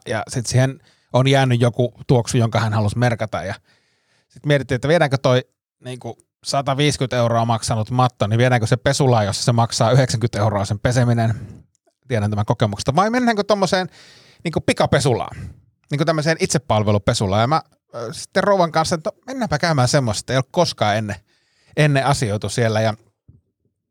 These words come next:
tutkittiin netistä, että, että tuossa Itiksessä tai Easton kauppakeskuksessa on tämmönen pesula ja siellä on tämmönen matto,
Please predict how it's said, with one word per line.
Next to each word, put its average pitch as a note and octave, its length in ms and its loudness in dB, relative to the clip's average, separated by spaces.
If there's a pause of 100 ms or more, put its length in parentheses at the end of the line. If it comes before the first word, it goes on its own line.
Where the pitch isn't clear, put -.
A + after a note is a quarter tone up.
(300)
tutkittiin D#3+ 440 0
netistä, F#3 440 2
että, E3 180 -4
että - 160 -6
tuossa - 280 -10
Itiksessä D#3 480 -2 (360)
tai C3+ 200 -2
Easton D#3 380 0
kauppakeskuksessa C#3 720 -2
on B2+ 60 -2
tämmönen C3 360 0
pesula C3 340 2
ja B2 60 4
siellä C3 180 2
on A#2+ 60 0
tämmönen A#2+ 180 2
matto, B2+ 460 -2